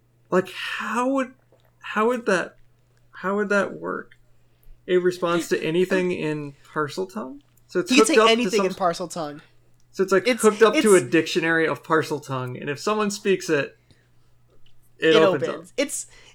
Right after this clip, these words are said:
Speaker 2: it's like, um, I, I'm gonna have to make a Scott Pilgrim reference, but it's like when, when Scott shows up at the Chaos Theater at the end of Scott Pilgrim versus the World, and there's, like, the password to get in, and he's like, "Seriously?"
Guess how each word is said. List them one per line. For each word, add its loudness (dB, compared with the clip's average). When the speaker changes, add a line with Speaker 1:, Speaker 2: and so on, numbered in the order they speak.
Speaker 2:
it's -2
like, 2
um, -2
I, 0
I'm 2
gonna 2
have -2
to -10
make 0
a -6
Scott -6
Pilgrim -8
reference, -6
but -2
it's -10
like -2
when, 2
when 0
Scott -4
shows -2
up 0
at -14
the -6
Chaos -6
Theater -6
at -8
the -6
end -4
of -8
Scott -4
Pilgrim -8
versus -6
the -4
World, 0
and 0
there's, 2
like, -2
the -2
password -4
to -4
get 0
in, -2
and -4
he's -2
like, 0
"Seriously?" 0